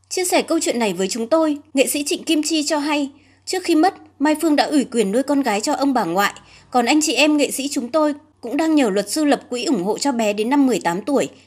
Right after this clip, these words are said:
bé sẽ sử dụng. Nghệ sĩ Trịnh Kim Chi là người luôn hỗ trợ và sát cánh bên Mai Phương những ngày mới nhập viện. Lời cuối nghệ sĩ Trịnh Kim Chi viết cho Mai Phương được đăng tải trên trang cá nhân khiến bao người xúc động.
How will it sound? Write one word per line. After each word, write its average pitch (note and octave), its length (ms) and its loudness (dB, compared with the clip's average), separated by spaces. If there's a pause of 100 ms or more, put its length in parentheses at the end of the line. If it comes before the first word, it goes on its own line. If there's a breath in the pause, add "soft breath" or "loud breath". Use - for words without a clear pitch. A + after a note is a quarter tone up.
(120)
bé G3 180 -4
sẽ A#3 160 -4
sử C4+ 180 -2
dụng. F3 200 -6 (720 soft breath)
Nghệ B3+ 120 2
sĩ D4+ 160 -4
Trịnh B3+ 220 -4
Kim E4 160 2
Chi E4+ 220 2
là A#3 160 0
người G#3 200 0
luôn D4 180 0
hỗ D4+ 160 0
trợ E4 220 -2
và F#3 120 -4
sát E4 220 -6
cánh B3 180 0
bên D4 140 4
Mai D4 240 4
Phương C#4+ 320 0
những C4 160 -4
ngày D4 120 2
mới F#3 200 0
nhập C#4 240 0
viện. G#3+ 200 2 (340 loud breath)
Lời A#3 180 4
cuối A3+ 280 2
nghệ E4 180 2
sĩ C4 160 -6
Trịnh C4+ 180 -2
Kim D4+ 180 2
Chi D#4+ 180 2
viết F#4 180 -2
cho D#4+ 120 0
Mai D4+ 260 2
Phương D4 340 0
được G3+ 120 -4
đăng C#4+ 160 2
tải C4 180 0
trên C#4+ 180 2
trang C#4+ 200 -2
cá G#3 140 0
nhân C#4 360 2
khiến A#3+ 200 -2
bao C#4+ 120 0
người A3+ 180 0
xúc - 200 -6
động. C4+ 180 2